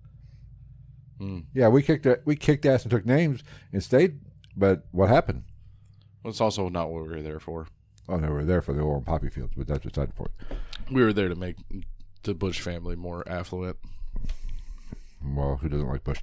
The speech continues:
Speaker 2: But
Speaker 1: Fuck you, G W.
Speaker 2: But it's never a good idea. Vietnam.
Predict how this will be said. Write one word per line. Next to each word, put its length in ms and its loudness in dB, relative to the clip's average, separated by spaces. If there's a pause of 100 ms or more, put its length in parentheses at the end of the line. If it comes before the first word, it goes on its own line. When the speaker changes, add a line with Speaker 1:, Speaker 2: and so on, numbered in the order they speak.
(260)
Speaker 2:
But 200 8
Speaker 1:
Fuck 240 0
you, 120 -4
G 160 -6
W. 420 -2 (680)
Speaker 2:
But 460 4 (400)
it's 340 -4
never 380 0
a 40 -4
good 200 -2
idea. 220 0 (280)
Vietnam. 520 2